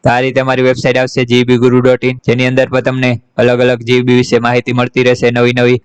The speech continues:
અને અમારા WhatsApp ચેનલની અંદર જોઈન થવા માટે અહીં લિંક આપેલ છે, બધા કંપની વાઇઝ ગ્રુપની. તો તેની ઉપર અંદર જઈ અને તમે અમારા WhatsApp ચેનલની અંદર જોઈન થઈ શકશો,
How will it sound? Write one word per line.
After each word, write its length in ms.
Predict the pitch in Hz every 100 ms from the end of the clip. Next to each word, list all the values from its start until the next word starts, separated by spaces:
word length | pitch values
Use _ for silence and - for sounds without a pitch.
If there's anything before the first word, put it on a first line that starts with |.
| _
અને 100 | 123
અમારા 240 | 127 131 127
WhatsApp 380 | 131 131 135
ચેનલની 440 | 120 131 131 131 135
અંદર 240 | 131 131
જોઈન 280 | 123 127 127
થવા 260 | 131 131 127
માટે 240 | 127 123
અહીં 260 | 123 123 117
લિંક 220 | 120 123
આપેલ 320 | 123 127 127
છે, 220 | 127 120 -
બધા 260 | 123 127
કંપની 320 | 123 120 127 127
વાઇઝ 220 | 123 117
ગ્રુપની. 420 | 123 123 127 123 - _ _
તો 100 | 120
તેની 280 | 120 127 127
ઉપર 280 | 127 117 123
અંદર 320 | 127 127 123
જઈ 220 | 127 127
અને 220 | 120 120
તમે 300 | 120 123 123 -
અમારા 220 | 113 120 120
WhatsApp 340 | 123 - 127
ચેનલની 460 | - 127 127 127 123
અંદર 220 | 127 120 120 -
જોઈન 240 | 123 123
થઈ 240 | 120 127 123
શકશો, 480 | 131 - 131 127